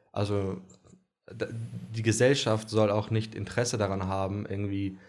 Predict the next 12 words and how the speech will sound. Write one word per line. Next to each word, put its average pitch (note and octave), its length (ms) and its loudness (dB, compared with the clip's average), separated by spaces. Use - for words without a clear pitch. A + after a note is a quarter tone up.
zu - 140 -12
gucken, A2+ 300 -4
ob F#2+ 100 -6
das - 200 -6
wahr G2 160 4
oder F#2 140 -2
falsch G#2+ 400 0
ist, G#2 340 -4
weil G2 340 -2
wir G#2 280 0
jetzt G2+ 280 -4
diese, F#2 520 0